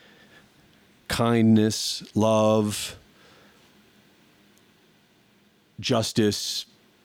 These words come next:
truth. I'm just being personal now.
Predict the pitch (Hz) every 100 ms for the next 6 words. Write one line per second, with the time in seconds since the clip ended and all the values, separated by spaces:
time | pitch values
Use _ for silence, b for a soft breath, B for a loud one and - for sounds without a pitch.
0 | _ - 135 120 120 - - - _ _
1 | - - 107 101 101 - 113 95 95 98
2 | _ _ _ _ - - 98 82 80 85
3 | 87 95